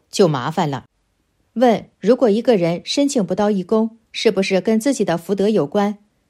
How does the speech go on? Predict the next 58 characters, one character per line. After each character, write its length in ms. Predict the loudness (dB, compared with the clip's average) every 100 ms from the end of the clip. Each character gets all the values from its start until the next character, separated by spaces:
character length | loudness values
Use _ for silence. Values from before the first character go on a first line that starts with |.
| _ _ _
答： 320 | -4 -2 -4 -10 _ _ -2
两 240 | 0 2
者 240 | 2 0 0
没 120 | 0
有 100 | 0
关 260 | 2 -2 -2
系， 300 | -6 -8 -10 _ _ _
就 160 | 0 0
算 260 | 2 -2 0
申 180 | -2
请 200 | -2 -4
不 80 | -4
到 180 | -2 -2
义 160 | -2 -4
工， 280 | -2 -2 -6 _ _ _
到 140 | 0
了 100 | 2
法 240 | 0 -2 -4
会， 340 | -4 -4 -4 _ _ _
可 120 | 2
以 80 | 2
做 200 | 4 2
一 80 | 0
些 340 | 0 0 -2 -4
义 160 | -4
工 200 | 0 0
应 160 | 2 0
该 160 | 0 0
做 200 | 0 -2
的 100 | -2
事 220 | -4 -6
情， 220 | -6 -10 _ _ _
多 120 | -2 0
帮 220 | 2 2
助 140 | 0
别 200 | 0 -2
人。 200 | -2 -6 _ _ _ _ _ _ _ -2
问： 340 | 2 2 0 -2
我 140 | 0
梦 180 | 2 2
见 180 | 0 0
一 80 |
个 140 | 0 -2
新 180 | -2 -4
同 220 | -4 -4
修， 280 | -2 -2 -4 _ _ _
我 140 | 0 0
度 160 | 0
的 120 | 0
一 100 | 0
个 160 | 0 -2
人 280 | -2 -4 -8 _ _ -2
给 140 | 2
我 160 | 2 0
四 160 | -2
个 120 | -2
枕 220 | -2 -2 -4
头， 240 | -8